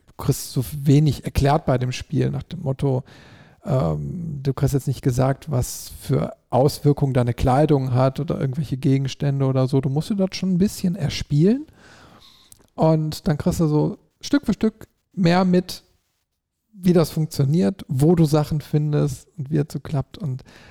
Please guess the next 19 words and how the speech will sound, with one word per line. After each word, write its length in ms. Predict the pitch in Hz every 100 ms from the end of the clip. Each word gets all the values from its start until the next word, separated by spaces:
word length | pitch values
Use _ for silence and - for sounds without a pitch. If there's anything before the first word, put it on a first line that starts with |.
| - -
es, 480 | - - - - - _ _ _
es, 220 | - -
es 240 | - - -
ist 120 | -
einfach 280 | 131 - 131
nur 120 | 135
super 480 | 117 127 131 131 135
unterhaltsam 680 | 120 117 117 113 - 131 139
und 140 | 127
schön. 340 | - 135 127 - _ _ _ _ _ _ _
Und 140 | 120
die 180 | 135 131 -
Maus, 320 | 175 147 143
die 100 | -
hat 100 | 139
so 80 | 151
kleine 380 | - 135 139 147 -
schwarze 400 | - - 143 147 170
Knopfaugen. 680 | - 151 - 175 240 151